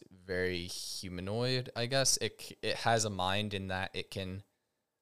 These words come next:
think outside of the box. So if you made this kind of A I to do a specific task,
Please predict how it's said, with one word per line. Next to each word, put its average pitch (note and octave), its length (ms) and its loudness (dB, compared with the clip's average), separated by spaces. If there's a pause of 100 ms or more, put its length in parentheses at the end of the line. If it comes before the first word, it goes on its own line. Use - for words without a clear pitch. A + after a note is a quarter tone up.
(240)
think G2+ 240 2
outside F#2 640 4
of F#2+ 140 -4
the F#2+ 80 -4
box. F#2 460 0
So - 480 4
if G2+ 220 0
you G#2 140 -2
made F#2+ 580 -2 (1200)
this G2+ 200 2
kind G2+ 240 0
of F2+ 80 -4
A F2+ 180 2
I E2+ 300 2
to - 140 -8
do F2 180 -4
a F2 60 0
specific - 600 0
task, - 580 2